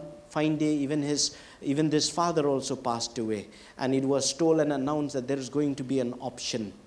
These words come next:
an auction. And then in this auction, all the photographs, all the galleries, the art, uh, that this man possessed,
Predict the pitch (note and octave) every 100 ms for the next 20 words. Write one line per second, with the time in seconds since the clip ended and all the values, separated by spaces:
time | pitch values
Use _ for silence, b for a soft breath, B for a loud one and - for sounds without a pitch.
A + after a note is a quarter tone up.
0 | b b - B2 C#3 D3 - B2 F#2 -
1 | - B B B B C#3+ C#3 F#3 G#3+ G3+
2 | - E3+ E3 F#3+ - D#3 - - D#3+ B2
3 | - B B D#3 G3 G#3+ A3+ G#3 - G#3
4 | G3+ G3 F3+ E3+ E3+ G3 A3 A3+ G#3 F3+
5 | C3+ F3 G3 G3 F#3 E3+ D3+ E3 - G3+
6 | G#3 - - - F3+ D#3+ - B B E3
7 | D3+ G3+ - G3 F#3+ F#3 D#3+ D#3+ F3+ D#3+
8 | -